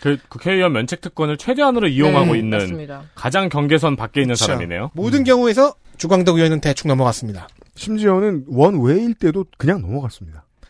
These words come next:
Speaker 3: 공약으로 가보죠.
Speaker 4: 음.
Speaker 3: 글로벌 반도체 기업 유치.
Speaker 4: 음.
Speaker 3: 막 지르는 느낌입니다.
Speaker 4: 네.
Speaker 3: 삼억 원 이하 일 주택자 재산세 감면, 이건 다른 데서도 온 거죠.
Speaker 4: 네.
Speaker 3: 여성회관 건립. 여성단체 공약용 공약인데 실제 여권 신장과는 별 관련이 없죠.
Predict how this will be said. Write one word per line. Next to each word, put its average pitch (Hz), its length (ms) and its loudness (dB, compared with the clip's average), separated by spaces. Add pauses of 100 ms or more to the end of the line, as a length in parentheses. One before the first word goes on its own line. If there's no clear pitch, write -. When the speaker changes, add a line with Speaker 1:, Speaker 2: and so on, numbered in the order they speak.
(280)
Speaker 3:
공약으로 226 420 4
가보죠. 139 560 -2
Speaker 4:
음. 127 260 -8 (460)
Speaker 3:
글로벌 240 400 2
반도체 208 440 -2
기업 180 280 -2
유치. 123 500 -6
Speaker 4:
음. 160 200 -6 (440)
Speaker 3:
막 156 200 -2
지르는 160 320 0
느낌입니다. 107 800 -10
Speaker 4:
네. 135 120 0 (220)
Speaker 3:
삼억 262 300 2
원 254 100 2
이하 226 140 2
일 233 140 -2
주택자 214 320 -2
재산세 185 380 -2
감면, 180 380 0
이건 151 240 -2
다른 175 220 -2
데서도 180 240 0
온 156 120 -2
거죠. 135 280 -4 (260)
Speaker 4:
네. 131 220 4 (500)
Speaker 3:
여성회관 254 520 4
건립. 151 380 0 (400)
여성단체 214 460 0
공약용 220 600 -2
공약인데 160 560 -2
실제 233 320 -2
여권 208 240 2
신장과는 180 440 0
별 202 180 0
관련이 170 420 -4
없죠. - 320 -12